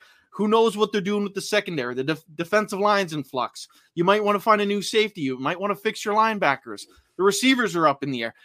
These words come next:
This is going to be nuts. You need to be locked into behind the steel curtain dot com because this is gonna be a crazy offseason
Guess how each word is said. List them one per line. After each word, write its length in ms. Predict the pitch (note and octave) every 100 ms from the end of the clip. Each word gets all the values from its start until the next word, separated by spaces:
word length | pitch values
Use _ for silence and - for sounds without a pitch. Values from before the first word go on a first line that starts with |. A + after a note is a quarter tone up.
| _
This 220 | G3+ C4 C#4+
is 140 | A3+
going 380 | F#3 A3 A3+ G#3+
to 200 | - G#3
be 440 | F3+ G#3 G#3 G3 _ _
nuts. 840 | C#3+ D#3 F#3 G3 - - - - - _ _
You 180 | - F#3
need 320 | F#3 G3+ B3+ -
to 100 | F#3
be 160 | G#3
locked 340 | F#3 F#3 F#3 G3
into 160 | F3+
behind 320 | E3 E3 E3+
the 40 | D#3
steel 200 | F3 D#3+
curtain 300 | - D#3 C#3+
dot 240 | C#3 C3+
com 180 | C#3+ C#3+
because 240 | C#3+ F#3+
this 200 | F#3+ G#3+
is 60 | F#3
gonna 200 | F3 G3
be 100 | G3
a 40 |
crazy 600 | G3 - G3+ G#3 A3 G3+
offseason 720 | G#3 F3 F3 - F3+ E3 E3+